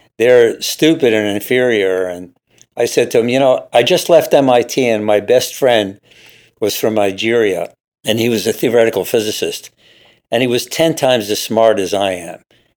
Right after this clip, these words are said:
and he was black, and much more educated than you are. So I try to keep an open mind and not make up your mind too quickly."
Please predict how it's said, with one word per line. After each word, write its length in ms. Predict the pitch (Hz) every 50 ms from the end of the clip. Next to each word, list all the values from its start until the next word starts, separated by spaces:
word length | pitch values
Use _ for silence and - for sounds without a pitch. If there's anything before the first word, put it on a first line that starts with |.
| _ -
and 160 | 92 95 104
he 60 | 98
was 160 | 95 98 95
black, 580 | - - 110 107 98 92 92 95 - - - - _ _ _ _ _ _ _ _ _ _ _
and 300 | - - 104 101 98 101
much 240 | 107 127 147 143 -
more 200 | 143 143 175 151
educated 600 | 143 131 113 131 139 - 131 123 117 113 107 101
than 160 | 107 104 104
you 240 | 104 104 117 110 98
are. 280 | 98 87 85 80 87 - _ _ _ _ _ _ _ _
So 580 | - - - 135 127 127 123 120 120 117 120 - _ _ _ _ _ _ _ _ -
I 100 | 202 240
try 240 | 240 - - 254 240
to 60 | 202
keep 260 | - - 214 208 -
an 120 | 175 143 151
open 260 | 175 180 180 143 123
mind 500 | 135 160 170 160 104 78 82 90 - - _ _ _ _ _ _ _ _ _
and 240 | - 107 110 110 113
not 300 | 120 127 139 135 - 131
make 200 | 127 131 127 -
up 160 | 127 113 -
your 120 | 117 110 107
mind 480 | 107 107 107 107 110 107 107 101 - - _ _ _ _ _
too 180 | - - 127 -
quickly." 640 | - - 107 110 110 - 95 92 95 - - -